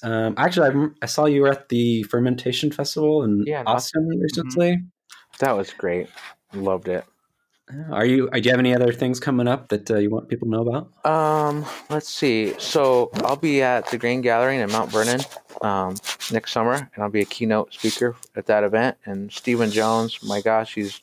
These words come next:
Speaker 2: so good to me. He's, he believes in what I'm doing. He's asked me to co-, come be the keynote and talk about community-supported baking. So I hope to see a lot of my friends there. I love Seattle, Mount Vernon,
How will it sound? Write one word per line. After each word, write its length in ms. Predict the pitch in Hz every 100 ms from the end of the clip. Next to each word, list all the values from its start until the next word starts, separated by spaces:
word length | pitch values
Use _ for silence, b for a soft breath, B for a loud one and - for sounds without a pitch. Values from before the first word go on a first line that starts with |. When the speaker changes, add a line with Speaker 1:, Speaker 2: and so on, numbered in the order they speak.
| -
Speaker 2:
so 240 | - - 113
good 220 | 113 107
to 40 |
me. 280 | 110 110 113
He's, 300 | 107 - - B B B -
he 140 | 131
believes 300 | 120 117 113
in 80 | 110
what 140 | 107 107
I'm 180 | 101
doing. 320 | 104 101 101 101
He's 160 | 95
asked 240 | 98 98 107
me 60 |
to 60 | 101
co-, 200 | - - _
come 160 | - 104
be 100 | 107
the 80 | 101
keynote 480 | - 113 107 107 - _
and 80 |
talk 220 | - 104 101
about 220 | 101 -
community-supported 640 | 110 104 98 101 107 101
baking. 400 | 95 101 - 104
So 880 | 107 - - - - - - - 127
I 60 | 113
hope 160 | 135
to 80 | 120
see 160 | - 131
a 80 | 113
lot 160 | 113
of 60 | 113
my 100 | 104
friends 400 | - 117 104 -
there. 220 | 107 113
I 40 |
love 300 | 113 113 113
Seattle, 520 | - - 107 110 110 110
Mount 200 | 107 -
Vernon, 440 | 104 107 107 110